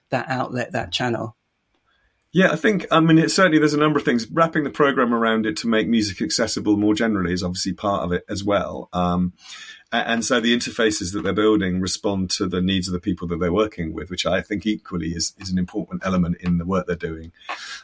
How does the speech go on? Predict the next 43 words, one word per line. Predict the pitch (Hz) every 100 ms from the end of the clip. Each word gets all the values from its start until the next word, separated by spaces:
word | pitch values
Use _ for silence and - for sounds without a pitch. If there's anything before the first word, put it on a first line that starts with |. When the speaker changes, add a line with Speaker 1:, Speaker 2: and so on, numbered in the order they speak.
| -
Speaker 2:
Um, | 98 107 110
and | 131
then | 131 127
the | 117
software | 123 110 110 98
that | 90
they're | 95
wrapping | 92 90 90 90
around | 92 92 92
that, | 92 92 - _
you | -
know, | 87 85 82 -
uh, | - - -
uh, | 110
as | 98 95
part | - - 104 101 95
of | 87
that | 98 90 95
enabling | 90 87 87 85 85 - - - - _
people | 104 87 87
to, | 90
to | - 110
join | 101 98 107
in. | 101
And, | 104 -
and | 113
it's | 110
a | 147
creative | - 135 139 139 127
process, | - 139 - -
of | 90
course, | - 90 -
music. | 92 85 85
So, | - 107 101 101 - - - _
um, | 101 101 104 101 - _ _
it's | 117 117
a |
collaborative | 110 131 135 - -
process. | 92 87 - 85 85 -
People | - 107 117
wanna | 117 120
be | 113 110 107 104
as, | 107 -